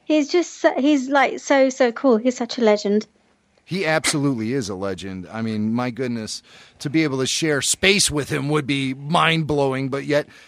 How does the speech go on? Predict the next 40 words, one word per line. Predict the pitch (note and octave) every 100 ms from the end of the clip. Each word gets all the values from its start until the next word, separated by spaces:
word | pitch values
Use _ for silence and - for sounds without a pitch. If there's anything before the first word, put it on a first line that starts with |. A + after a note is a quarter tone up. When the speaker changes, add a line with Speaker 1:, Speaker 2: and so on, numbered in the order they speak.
| _ _ _ -
Speaker 2:
I | E3
mean, | D#3
you | F3+
were, | G#3+ E3 -
you | C#3 A3
were | -
acting | G3 A#3 - B2+ G2+
with | F2 G#2+
him. | F2+ D#2 - - -
Speaker 1:
I | C4
Speaker 2:
And | C4+
Speaker 1:
was. | D4+ D4+ C#4+ - - -
Speaker 2:
so | - A3 A3 G3
are | G3
you, | G#3 _ _ _ _ _ _ -
at | A#3
one | C#4+ -
point, | B3+ A#3
Maz | F3+ F#3 F3+ C3+
jumps | D#3 E3+ -
up | E3 D3+
on | C#3+
the | C3
table | - D3+ C3+ A2+ G2+ - -
<laughs> | - -
and | A#3+
gets | - - -
a | F#3+
close-up | E3+ F#3 - F3
look | D3+ D#3 D3+
at | C3
John | C#3+ C#3 C3+
Boyega. | C3 B2 B2 B2 G2 F#2
Was | A2+ D3+
that | D#3+ D3+
you | D#3+ F#3+ F3
up | D#3+
on | D#3
the | C#3
table? | - D3+ E3+ F#3+